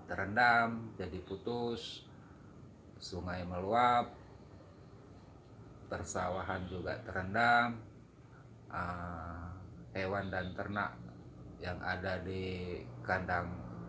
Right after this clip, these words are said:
ikut terendam, eh, ada juga yang hanyut.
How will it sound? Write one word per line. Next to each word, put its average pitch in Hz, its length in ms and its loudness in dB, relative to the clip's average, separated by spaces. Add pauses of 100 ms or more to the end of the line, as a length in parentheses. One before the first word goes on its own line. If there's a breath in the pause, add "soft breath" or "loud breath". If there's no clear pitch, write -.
(880)
ikut 95 320 -4 (240)
terendam, 117 880 6
eh, 87 200 2 (120)
ada 98 160 2
juga 92 320 0
yang 92 240 0
hanyut. 117 560 2